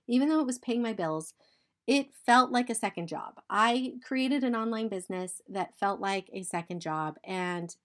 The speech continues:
I was still working on building out passive income and still working on interviewing people on my podcast, and all of that other stuff never stopped. But I was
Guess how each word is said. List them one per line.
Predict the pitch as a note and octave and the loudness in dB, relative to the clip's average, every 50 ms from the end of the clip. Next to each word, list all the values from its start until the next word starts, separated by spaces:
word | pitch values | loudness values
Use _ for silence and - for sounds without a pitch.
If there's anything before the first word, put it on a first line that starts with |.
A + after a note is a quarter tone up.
| _ _ - | _ _ -8
I | - G3+ G#3 | -6 -4 -4
was | A3 G#3 - | -4 -4 -6
still | - - C#4 D4 D#4+ D4 | -4 -2 0 2 2 2
working | C4 B3 A#3+ B3 - A3+ A3 | 2 0 -2 -2 -4 -4 -4
on | G#3+ G#3 | -4 -4
building | G3 F#3+ G3 G3+ G3 F#3+ | -4 -6 -4 -4 -4 -4
out | E3+ E3 - | -6 -8 -6
passive | - F#3 F3 E3+ - F3+ E3+ | -6 -6 -6 -6 -6 -8 -8
income | F3 E3 E3 D#3+ D#3+ D#3+ D#3+ D#3+ E3 _ _ _ _ _ _ _ _ - | -6 -6 -6 -6 -8 -8 -8 -8 -10 _ _ _ _ _ _ _ _ -10
and | E3+ E3 | -8 -6
still | - - - D4 D4+ C#4+ | -6 -2 0 2 2 4
working | C4+ C#4+ C4 C4+ A#3+ A#3+ | 2 0 0 0 -2 0
on | A3 G#3 G3+ G3 G3+ - _ _ _ _ _ - | 0 0 -2 -2 -4 -8 _ _ _ _ _ -6
interviewing | G#3+ A3+ A3 G3+ G3+ G3+ F#3+ F#3 F#3 | -2 -2 -2 -2 -2 -2 -2 -4 -4
people | - - F#3 - F#3+ | -6 -8 -8 -6 -6
on | F3+ F#3 | -6 -4
my | F3+ F3 | -6 -6
podcast, | F3 - F3+ E3 E3 - - D#3+ D3+ D#3 - - | -4 -4 -4 -4 -4 -4 -6 -8 -8 -8 -6 -4
and | A3+ C#4 | -2 -2
all | D4 D#4 D#4 | 0 0 -2
of | - - | -2 -2
that | F#3+ F3 E3+ | -2 -2 -2
other | E3+ F3 | -4 -6
stuff | E3+ - - F3+ E3 - | -6 -6 -6 -6 -6 -6
never | F3 E3+ E3 D#3+ | -8 -8 -8 -8
stopped. | - - F#3 E3 D#3 D#3+ - - _ _ _ - - - - - _ _ _ _ _ _ _ _ - | -8 -4 -4 -2 -2 -4 -6 -12 _ _ _ -20 -20 -20 -20 -20 _ _ _ _ _ _ _ _ 4
But | C#4+ C#4+ D4 C#4+ C#4+ - - - _ _ _ _ _ _ _ _ - - | 8 8 8 8 6 0 -10 -12 _ _ _ _ _ _ _ _ 0 6
I | A#3 B3 B3+ C4 C4 C#4 C4+ D4 C#4 _ _ | 8 8 8 8 6 4 0 -2 -6 _ _
was | - G#3+ G3+ A3 G#3+ A3 A3 G#3+ A3 G#3+ - | -14 -6 -2 0 2 2 2 0 -2 -4 -8